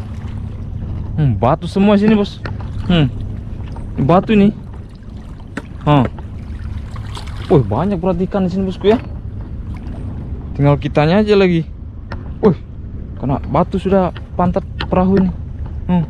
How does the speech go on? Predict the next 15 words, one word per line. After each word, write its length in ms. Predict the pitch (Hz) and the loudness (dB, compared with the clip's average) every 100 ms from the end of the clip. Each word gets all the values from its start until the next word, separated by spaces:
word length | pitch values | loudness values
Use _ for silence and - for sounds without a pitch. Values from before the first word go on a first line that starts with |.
| - - - - - - - - - - - - 480 - - - - - - - - - - - - - - - - - - - - - - - - | -6 -10 -10 -10 -10 -8 -8 -10 -10 -10 -10 -6 -6 -6 -8 -8 -8 -8 -8 -10 -10 -8 -8 -8 -10 -8 -8 -8 -8 -8 -8 -8 -8 -8 -10 -8 -6
Kemana 220 | 147 160 | -2 2
ini? 140 | 139 117 | 2 0
Kemana 280 | 131 165 165 | 0 2 2
ini? 160 | 139 113 - - - - - - - - - - - - - - - - - - - - - - - - - - - - - | 2 2 -2 -10 -10 -12 -12 -10 -10 -10 -8 -8 -8 -8 -8 -8 -8 -8 -8 -10 -10 -10 -8 -8 -8 -10 -10 -10 -10 -10 -10
Coba 320 | - 131 135 135 | -4 2 4 4
anu 160 | 147 | 2
ini, 80 | 143 | 0
Bos. 320 | 135 - - - - - - - - - - - - - | -2 -6 -8 -10 -10 -8 -8 -6 -8 -8 -8 -10 -8 0
Coba 160 | 127 | 0
aku 160 | 117 135 | 4 4
naik 160 | 131 | 4
ke 40 | 123 | 2
situ 160 | 143 127 | -2 0
dulu, 240 | 131 135 | 2 4
ya. 80 | 147 | 4